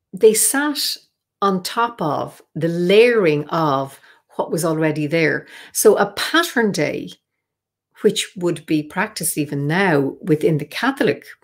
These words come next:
pr-, faith here, the pattern day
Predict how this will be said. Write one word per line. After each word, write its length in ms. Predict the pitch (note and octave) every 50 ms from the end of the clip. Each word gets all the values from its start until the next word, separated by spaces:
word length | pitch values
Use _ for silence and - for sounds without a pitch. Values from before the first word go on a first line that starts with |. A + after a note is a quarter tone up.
| _ _
pr-, 100 | - D#3+ - - - D#3 - _ _ _ _
faith 360 | - - - D#3+ C#3+ C3 D3
here, 360 | - F3 D3 B2+ C3 D3+ - _ - - - - - - - _ -
the 80 | - D#3
pattern 520 | - - - - G#3+ G#3 - G3+ F3 F3+
day 420 | D#3 D#3+ D3+ D3+ D3+ D3 C#3+ C#3+